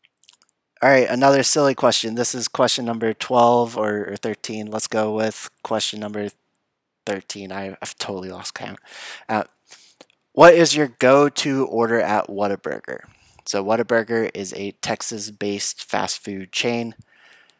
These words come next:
My go-to order, I think it's pretty standard. It's, they have this honey barbecue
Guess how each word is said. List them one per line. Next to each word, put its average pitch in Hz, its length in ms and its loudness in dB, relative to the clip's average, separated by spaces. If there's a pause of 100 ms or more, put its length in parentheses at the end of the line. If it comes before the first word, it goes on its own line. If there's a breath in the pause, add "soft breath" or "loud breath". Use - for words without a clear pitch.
(600 soft breath)
My 135 220 6
go-to 151 460 2
order, 127 520 4
I 110 100 0
think 147 280 -4 (340)
it's - 260 -6 (380)
pretty 117 400 -2
standard. 104 720 -4
It's, - 260 -6
they 120 180 0
have 131 120 4
this 127 180 -2
honey 127 360 -4
barbecue 117 840 -2